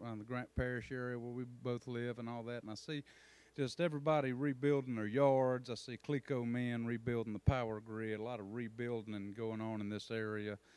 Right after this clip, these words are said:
uh, in a physical sense. But I got to thinking, I was like, you know, there's a, you never really can tell unless you just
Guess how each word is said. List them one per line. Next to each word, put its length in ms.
uh, 240
in 100
a 40
physical 480
sense. 560
But 160
I 80
got 220
to 80
thinking, 360
I 60
was 180
like, 200
you 80
know, 340
there's 220
a, 100
you 140
never 260
really 260
can 220
tell 500
unless 340
you 60
just 160